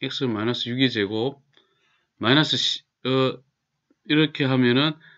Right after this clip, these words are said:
마이너스 십이, 어, 영이 딱 돼버리네. 어, 됐죠. 이거 끝이죠. 천이백삼십이 번은 마이너스 이분의 삼으로 묶으면은 x 제곱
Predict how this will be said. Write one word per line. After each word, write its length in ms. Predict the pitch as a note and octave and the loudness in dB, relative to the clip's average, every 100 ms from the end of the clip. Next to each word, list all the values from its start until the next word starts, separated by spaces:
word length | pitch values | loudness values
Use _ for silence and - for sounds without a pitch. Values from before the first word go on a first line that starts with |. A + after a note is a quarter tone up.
| _ | _
마이너스 340 | B2+ D3 D3 | 4 4 4
십이, 340 | - C#3+ A#2 - F2+ | 2 2 2 0 -6
어, 120 | A#2+ | -4
영이 360 | D3+ F3+ E3 - | 2 2 2 0
딱 160 | F#2 | -4
돼버리네. 400 | A#2 G2+ F2 E2+ | -4 -6 -8 -8
어, 480 | D3 - - F#2 E2+ _ - | -10 -14 -20 -20 -20 _ -8
됐죠. 240 | D3+ - A#2+ | -8 -8 -18
이거 200 | A2 - | -20 -20
끝이죠. 380 | - - - _ _ _ _ _ _ _ _ _ _ _ _ _ _ _ _ _ _ _ _ _ _ _ _ _ _ _ _ _ _ _ _ _ _ _ _ _ _ _ _ _ _ _ _ - - - - - | -16 -16 -16 _ _ _ _ _ _ _ _ _ _ _ _ _ _ _ _ _ _ _ _ _ _ _ _ _ _ _ _ _ _ _ _ _ _ _ _ _ _ _ _ _ _ _ _ -20 -20 -20 -20 -4
천이백삼십이 760 | E3+ D#3 C#3+ D#3+ D3+ B2+ G2+ | 2 2 2 0 0 -2 -4
번은 840 | F#2+ A2+ A2 - _ _ C3 C3+ - | -4 -6 -6 -14 _ _ -2 -2 -4
마이너스 500 | A2+ A2 C#3 D#3 - | -4 0 2 2 0
이분의 540 | A2+ A2+ D3 C#3+ C#3 C#3 _ _ _ - | -4 -4 0 2 2 0 _ _ _ -12
삼으로 520 | - D3+ D3+ C3 A#2+ | -6 -2 0 0 0
묶으면은 640 | A#2+ B2 A#2+ A2 C3 C#3 - | -2 -4 -6 -2 -2 -4 -8
x 300 | D3+ - B2+ | -8 -4 -4
제곱 540 | A2+ G#2 C3+ D3+ - | -2 -2 0 0 -4